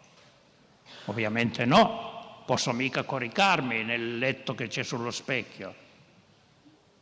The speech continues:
Il pittore può dipingere un letto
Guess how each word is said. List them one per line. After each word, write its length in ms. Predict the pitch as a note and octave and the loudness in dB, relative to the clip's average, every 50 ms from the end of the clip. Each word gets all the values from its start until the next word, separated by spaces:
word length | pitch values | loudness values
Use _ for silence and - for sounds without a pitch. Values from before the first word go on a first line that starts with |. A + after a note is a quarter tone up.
| _ _ _ _ _ _ _ _ _ _ _ _ _ _ _ - - _ - - - - - - - - - - - - _ _ - - - _ _ _ _ _ _ _ _ - - - - _ _ _ _ _ | _ _ _ _ _ _ _ _ _ _ _ _ _ _ _ -20 -20 _ -20 -20 -20 -20 -20 -20 -20 -20 -20 -20 -20 -20 _ _ -20 -20 -20 _ _ _ _ _ _ _ _ -20 -20 -20 -20 _ _ _ _ _
Il 140 | - - C#3+ | -2 0 0
pittore 580 | - - F#3+ - - - - C#4 C#4 C4 G#3+ E3+ | 2 2 2 0 2 4 8 10 10 10 10 8
può 160 | - E3+ E3+ | 8 8 8
dipingere 540 | D#3 E3+ - - G#3 G3 G3 D#3+ D#3+ E3 E3 | 8 8 8 8 8 10 10 10 8 8 8
un 160 | E3+ F3+ G#3+ | 8 8 10
letto 640 | C4 C4+ A#3 F3 - - - D#3 B2 A2 G#2+ A#2+ | 10 10 8 6 2 -2 -2 0 0 0 -2 -4